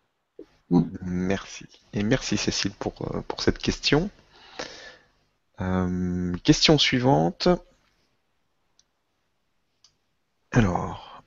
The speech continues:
Speaker 2: avec Hula qui nous dit : « Bonsoir Corinne et Stéphane, merci pour cette nouvelle aventure. Pourquoi est-ce que l'âme angoisse lors de la sortie du corps au moment de la désincarnation ? Comment peuvent certaines des âmes désincarnées continuer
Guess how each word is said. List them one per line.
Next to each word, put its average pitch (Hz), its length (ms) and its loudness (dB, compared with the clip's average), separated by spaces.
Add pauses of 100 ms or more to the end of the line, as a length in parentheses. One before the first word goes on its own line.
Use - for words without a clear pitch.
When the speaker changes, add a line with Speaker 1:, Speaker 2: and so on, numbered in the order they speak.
Speaker 2:
avec - 840 -2 (800)
Hula 131 260 8
qui - 180 -2
nous 107 140 6
dit : « 170 540 4
Bonsoir 123 340 2
Corinne 95 280 2
et 90 40 4
Stéphane, 139 380 2
merci 120 320 0
pour - 220 -10
cette - 200 -2
nouvelle 90 180 6
aventure. 101 400 4
Pourquoi 175 640 4 (640)
est-ce 120 200 6
que - 140 6
l'âme 147 280 10 (100)
angoisse 123 760 8
lors 113 260 6
de 107 100 4
la 104 100 8
sortie - 460 -4
du 113 120 -4
corps 135 240 6
au 120 60 8
moment 107 280 6
de 98 80 4
la 92 100 8
désincarnation ? 101 960 4 (480)
Comment 139 280 8
peuvent 120 540 6
certaines 120 500 2
des 104 220 4
âmes 107 200 4
désincarnées 110 680 6
continuer 117 680 6